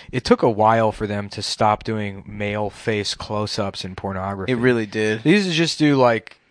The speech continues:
Speaker 1: like, and then
Speaker 2: Just
Speaker 1: let's get
Speaker 2: cut
Speaker 1: a
Speaker 2: to the
Speaker 1: shot
Speaker 2: guy being like, "Oh."
Speaker 1: Yeah, a shot of the guy enjoying
Speaker 2: <laughs>
Speaker 1: himself.
Speaker 2: Yeah, it's like, I don't wanna see that
Speaker 1: Yeah.
Speaker 2: at all, man.
Speaker 1: Nobody wants to see that.
Speaker 2: And never.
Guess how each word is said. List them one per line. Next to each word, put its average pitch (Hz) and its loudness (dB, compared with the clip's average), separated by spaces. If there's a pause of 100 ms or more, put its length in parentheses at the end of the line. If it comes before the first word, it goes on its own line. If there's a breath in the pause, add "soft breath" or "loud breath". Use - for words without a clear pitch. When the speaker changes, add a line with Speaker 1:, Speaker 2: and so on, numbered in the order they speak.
(140)
Speaker 1:
like, 113 -2
and 101 -12
then 104 -8
Speaker 2:
Just 165 4
Speaker 1:
let's 139 2
get - 8
Speaker 2:
cut 175 8
Speaker 1:
a - -4
Speaker 2:
to 180 2
the 147 6
Speaker 1:
shot 139 6
Speaker 2:
guy 147 8
being 147 0
like, 127 2
"Oh." 151 2
Speaker 1:
Yeah, 127 4
a 139 4
shot 160 6
of 156 0
the 139 4
guy 139 6
enjoying 123 2
Speaker 2:
<laughs> 107 0
Speaker 1:
himself. - 4
Speaker 2:
Yeah, - 4
it's 254 -6 (140)
like, - -4 (180)
I - 4
don't - 2
wanna 196 4
see 156 2
that 208 6 (140)
Speaker 1:
Yeah. 202 2
Speaker 2:
at 185 2
all, 175 6
man. 156 6
Speaker 1:
Nobody 190 6
wants 151 2
to 123 -4
see 220 -2
that. 92 -6
Speaker 2:
And 131 4
never. 113 2